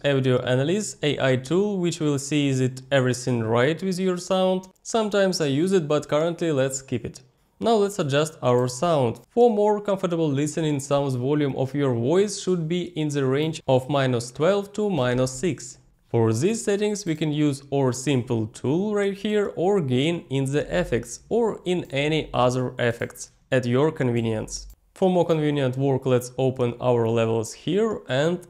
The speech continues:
listen. And nowadays most of the people actually don't really watch the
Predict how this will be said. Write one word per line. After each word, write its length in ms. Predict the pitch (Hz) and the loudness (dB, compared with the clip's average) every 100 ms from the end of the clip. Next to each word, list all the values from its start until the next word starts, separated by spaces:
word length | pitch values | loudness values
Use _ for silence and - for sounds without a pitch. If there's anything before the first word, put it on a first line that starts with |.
| - | -6
listen. 580 | 117 113 110 - - - _ _ _ _ _ _ _ _ - _ _ _ _ _ _ _ _ _ _ _ _ _ _ - - _ _ | -2 0 -2 -4 -12 -12 _ _ _ _ _ _ _ _ -20 _ _ _ _ _ _ _ _ _ _ _ _ _ _ -20 -20 _ _
And 220 | 117 117 117 | -10 -10 -8
nowadays 580 | 113 113 120 - - | -8 -6 -6 -4 -6
most 280 | 170 165 156 | -4 -6 -6
of 80 | 147 | -8
the 80 | 131 | -6
people 520 | 135 151 175 156 - | -8 -6 -6 -6 -6
actually 520 | 127 131 131 131 131 | -6 -6 -6 -6 -6
don't 280 | 120 123 123 | -4 -4 -6
really 380 | 123 123 123 120 | -6 -6 -6 -6
watch 440 | 139 156 - - | -6 -6 -8 -10
the 180 | 113 | -12